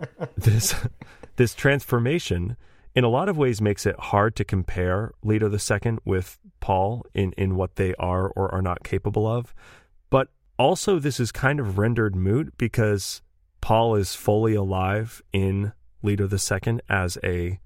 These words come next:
dominant, uh, it, it's a dominant persona, but it's, it, he's a passive one or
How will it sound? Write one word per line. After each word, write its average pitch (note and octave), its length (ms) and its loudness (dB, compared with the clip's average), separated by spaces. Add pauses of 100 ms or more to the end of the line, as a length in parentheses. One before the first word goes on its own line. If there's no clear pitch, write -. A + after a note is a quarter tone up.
(120)
dominant, F#2+ 500 0 (540)
uh, E2 300 0 (320)
it, G#2 180 2
it's G#2 120 0
a A2+ 60 4
dominant A2+ 480 0
persona, G2 560 0
but F#2 140 -2
it's, - 220 -6 (100)
it, F2+ 160 -2
he's F#2 240 -4
a E2+ 140 -2 (100)
passive F#2+ 420 -2
one G#2 240 0
or F2 160 -4